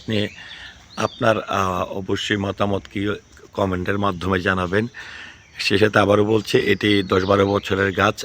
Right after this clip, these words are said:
আপনারা চাইলে বাড়ির আশেপাশে আঙ্গিনায় যে কোনো জায়গায় এরকমভাবে,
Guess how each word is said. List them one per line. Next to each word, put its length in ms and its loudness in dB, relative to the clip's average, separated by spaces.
আপনারা 360 -2
চাইলে 380 0
বাড়ির 300 2
আশেপাশে 560 -2
আঙ্গিনায় 460 0
যে 100 0
কোনো 240 -4
জায়গায় 320 0
এরকমভাবে, 720 2